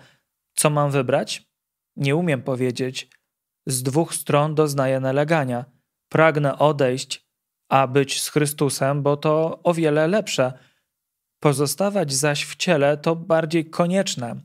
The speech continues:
ze względu na was. Tylko sprawujcie się w sposób godny Ewangelii Chrystusowej.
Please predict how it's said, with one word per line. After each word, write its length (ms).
ze 180
względu 400
na 180
was. 320
Tylko 280
sprawujcie 720
się 160
w 60
sposób 680
godny 520
Ewangelii 800
Chrystusowej. 920